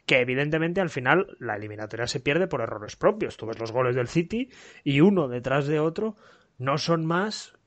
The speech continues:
que, eh, logros de explotación, digamos, de los que el City explota errores nuestros. No es que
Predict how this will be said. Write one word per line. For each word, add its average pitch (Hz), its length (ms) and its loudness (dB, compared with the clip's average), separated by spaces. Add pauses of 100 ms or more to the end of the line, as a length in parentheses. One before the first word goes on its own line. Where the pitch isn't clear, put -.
(120)
que, 180 380 0 (120)
eh, 117 480 -4
logros 156 720 -2
de 139 200 -6
explotación, 117 600 -6
digamos, 131 380 0
de 110 100 -10
los 107 300 -8
que 120 80 -4
el 110 140 -8
City 123 260 -4
explota 160 500 0
errores 135 440 -2
nuestros. 143 640 -4 (540)
No 120 140 -2
es 113 140 -4
que 123 240 -4